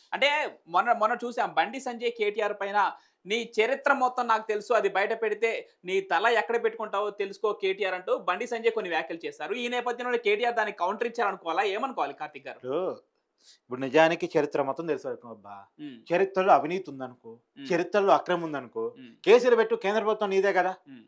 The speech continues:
Speaker 2: ఎంక్వైరీ చేయి, కేసులు పెట్టి ఎంక్వైరీ చేయి.
Speaker 1: మ్మ్.
Speaker 2: అంతేగాని "నీ చరిత్ర తెలుసు, నేను వీలైనప్పుడు బయట తీస్తా" అని బ్లాక్‌మెయిలింగ్ ఏంటి?
Speaker 1: మ్మ్.
Speaker 2: What is blackmailing tactics?
Speaker 1: మ్మ్.
Speaker 2: ఇలా కేటీఆర్ చేసింది కూడా నాకు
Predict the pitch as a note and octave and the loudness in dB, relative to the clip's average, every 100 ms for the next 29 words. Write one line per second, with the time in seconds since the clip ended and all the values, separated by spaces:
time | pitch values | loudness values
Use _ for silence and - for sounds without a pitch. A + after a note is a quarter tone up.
0 | _ E3 F#3 A#3+ A#3+ - G3+ G3+ G3 _ | _ -4 0 6 6 6 4 4 -2 _
1 | _ _ _ _ _ _ _ - G#3 C#4 | _ _ _ _ _ _ _ 2 4 6
2 | C#4+ C4+ G#3+ A3 C#4+ A#3+ F3+ A#2+ - D#3+ | 4 6 4 8 8 8 2 0 -6 -10
3 | D3+ - E3+ A#3 B3+ B3 A#3+ A#3+ A3 B3+ | -8 4 4 8 6 6 4 4 6 6
4 | A#3 A#3 A3+ A#3 B3 - F#3 A3+ A3+ B3+ | 6 6 8 8 8 0 0 4 8 8
5 | B3 A#3+ B3 A#3 A3+ - - G#3+ B3 A#3 | 8 8 12 12 12 2 6 8 8 2
6 | A3+ A3+ A3+ F#3 G3+ E3+ F#3 A3 A3 E3+ | 6 8 8 6 0 2 0 0 -6 -6
7 | B2 A2 F3+ - - D3+ G#2+ _ _ _ | -8 -12 -12 -14 -20 -18 -20 _ _ _
8 | _ - F3+ A#3+ F#3 G3 G#3 A3 G#3+ G3 | _ 6 6 6 6 4 6 2 6 6
9 | E3 E3+ - C3 B2+ C#3+ - A2 E3 G#3+ | 6 2 -8 -14 -14 -16 -20 -2 8 10
10 | G#3 G3 A3 B3+ A#3+ G#3+ - E3 B2 A2+ | 10 10 8 8 2 2 -2 -6 -4 0
11 | F3+ - _ _ D#3 G3 G3+ G3 E3 | 0 -2 _ _ 8 10 10 4 4